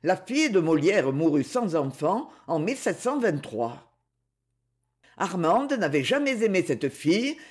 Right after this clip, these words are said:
qui était pour elle comme un extrait de naissance vivant. Madeleine n'était pas jolie, mais elle était spirituelle. « Quel âge avez-vous, mon enfant ? »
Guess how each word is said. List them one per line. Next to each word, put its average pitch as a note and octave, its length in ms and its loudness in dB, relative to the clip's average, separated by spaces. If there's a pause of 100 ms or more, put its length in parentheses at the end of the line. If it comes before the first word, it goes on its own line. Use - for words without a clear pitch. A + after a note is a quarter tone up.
(100)
qui G#3+ 100 0
était F#3 200 4
pour E3 300 0
elle C#4+ 260 4
comme E3+ 200 -2
un C#3+ 60 0
extrait G3+ 380 -2
de C3+ 100 0
naissance G#3+ 600 -2
vivant. C#3 680 -2 (680)
Madeleine F#3 600 4
n'était D#3 240 2
pas C#3+ 200 -2
jolie, D3+ 520 0 (220)
mais A3+ 240 2
elle G3+ 140 4
était E3 240 2
spirituelle. « C3+ 1000 0 (840)
Quel E4+ 200 4
âge D#4+ 240 4
avez-vous, D3+ 400 4
mon D#3+ 180 -2
enfant ? » E3+ 560 -2